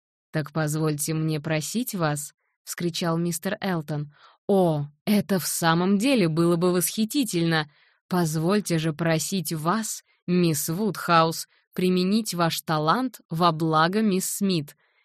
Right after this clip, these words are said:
Я знаю, каковы ваши работы. Неужто я могу быть так невежествен, чтобы их не знать? Разве не украшают эту комнату прекрасные ландшафты и цветы, запечатлённые вашей кистью?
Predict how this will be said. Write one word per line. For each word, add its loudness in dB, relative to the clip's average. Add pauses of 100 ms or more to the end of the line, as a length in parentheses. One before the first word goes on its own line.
(180)
Я 2
знаю, 0
каковы 0
ваши 0
работы. 0 (320)
Неужто 2
я 0
могу 0
быть -2
так 0
невежествен, -4
чтобы -2
их -2
не 2
знать? 0 (220)
Разве 4
не 2
украшают 0
эту -2
комнату 2
прекрасные -2
ландшафты 0
и -2
цветы, -2 (220)
запечатлённые 2
вашей 2
кистью? -4